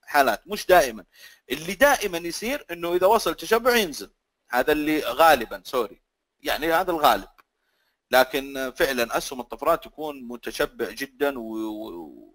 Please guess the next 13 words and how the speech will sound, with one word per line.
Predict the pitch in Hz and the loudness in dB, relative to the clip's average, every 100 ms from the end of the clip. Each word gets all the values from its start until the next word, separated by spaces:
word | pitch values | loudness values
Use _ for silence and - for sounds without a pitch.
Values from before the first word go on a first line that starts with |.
| _ | _
ويعني | 107 95 98 101 | -10 -10 -12 -14
وهذا | 80 127 143 131 | -6 2 2 4
أحد | 143 143 98 | 0 -2 -6
عيوب | 120 156 | -6 -4
طبعًا | - 113 | -4 -4
المؤشرات. | 110 110 101 - 127 185 - _ _ _ _ _ _ _ _ _ _ _ - _ _ | -6 -8 -10 -4 2 2 2 _ _ _ _ _ _ _ _ _ _ _ -20 _ _
ولكن | - 156 185 196 | 4 6 6 2
احنا | 170 - 180 170 | -4 -6 -6 -6
نستخدمها | 151 - - 185 180 156 | -6 -6 -4 0 2 0
الاستخدامات | 139 - - 147 170 170 | -2 -6 -4 2 2 2
الامثله | 139 - 160 - 135 | 0 -2 -4 2 4
يا | 123 | 6
اخوان | - 143 170 180 | 4 4 4 2